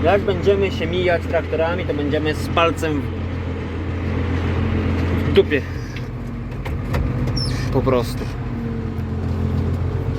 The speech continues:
Przykładowo z agrega-, agregat trzy metry i drugi agregat trzy metry.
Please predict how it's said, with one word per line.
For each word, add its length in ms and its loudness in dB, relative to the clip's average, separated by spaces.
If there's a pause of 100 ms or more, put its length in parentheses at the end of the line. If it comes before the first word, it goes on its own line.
(920)
Przykładowo 500 2
z 80 0
agrega-, 380 2
agregat 480 2
trzy 220 -4
metry 520 2
i 340 2
drugi 320 0
agregat 420 -2
trzy 200 -4
metry. 480 0